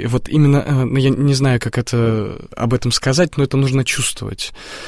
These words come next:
Когда не, не жертвенность именно, а любовь, э, к близкому твоему, э, руководству, э, ну, толкает тебя на те или иные поступки. И, э, когда играл Мышкина, и когда сейчас, э, Раскольникова,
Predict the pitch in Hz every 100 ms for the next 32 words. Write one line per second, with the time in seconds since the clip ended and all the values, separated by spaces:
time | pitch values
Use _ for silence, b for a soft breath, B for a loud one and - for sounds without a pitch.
0 | B B - - 123 135 131 127 139 147
1 | 139 139 143 127 135 175 - 120 110 -
2 | 110 104 107 - 120 123 123 123 - -
3 | 117 107 104 120 131 - - 107 - 107
4 | 104 101 113 - 120 110 107 104 104 104
5 | 113 110 127 127 - - 101 92 107 -
6 | 120 - 135 - 131 107 - 113 110 107
7 | 117 104 107 107 107 - - - - -
8 | B B B B B B B B - 139
9 | 143 143 139 131 127 - 120 113 113 113
10 | 113 110 110 113 117 - - 123 135 135
11 | 143 131 123 117 - 117 110 113 117 123
12 | 123 117 - 131 120 - 120 117 117 113
13 | 107 120 123 - 127 113 113 - 107 104